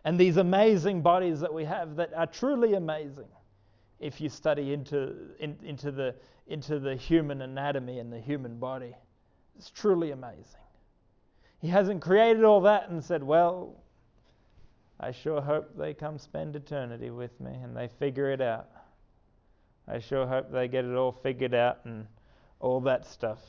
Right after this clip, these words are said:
He didn't manifest himself in flesh and walk this earth and die on the cross just for us to hopefully figure it out.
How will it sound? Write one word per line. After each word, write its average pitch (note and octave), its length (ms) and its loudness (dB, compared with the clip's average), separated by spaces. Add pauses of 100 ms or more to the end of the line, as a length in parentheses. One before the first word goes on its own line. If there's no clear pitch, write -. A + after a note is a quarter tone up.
(1040)
He E3 100 2
didn't F#3+ 320 2
manifest F#3+ 640 2
himself E3 540 -4
in D3+ 100 -10
flesh F#3 500 0
and D3 160 -14
walk E3 240 -4
this D#3+ 240 -8
earth G3 260 -2
and D3 160 -8
die E3+ 200 4
on D#3+ 140 -2
the D3+ 100 -6
cross F3+ 540 0 (3000)
just D#3 340 -2
for D3 180 6
us D3+ 280 2
to B2+ 460 0
hopefully C3+ 680 -2 (160)
figure C3 320 -4
it A2+ 100 -6
out. - 460 -10